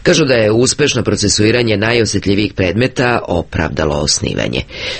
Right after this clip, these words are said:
S druge strane, porodice žrtava i njihovi zastupnici smatraju da su dosadašnji procesi samo delimično zadovoljili pravdu i da postoji značajan broj onih koji su morali da budu suočeni sa zakonom. Slušamo prilog Nebojše Grabeša.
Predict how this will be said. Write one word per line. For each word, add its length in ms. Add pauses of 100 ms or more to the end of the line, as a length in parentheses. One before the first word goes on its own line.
S 60
druge 200
strane, 420 (100)
porodice 460
žrtava 420
i 100
njihovi 440
zastupnici 580
smatraju 520
da 120
su 120
dosadašnji 540
procesi 460 (360)
samo 240
delimično 560
zadovoljili 560
pravdu 420 (360)
i 100
da 80
postoji 380
značajan 500
broj 200
onih 260
koji 200
su 140
morali 300
da 80
budu 380
suočeni 640
sa 140
zakonom. 480 (380)
Slušamo 360
prilog 400
Nebojše 380
Grabeša. 460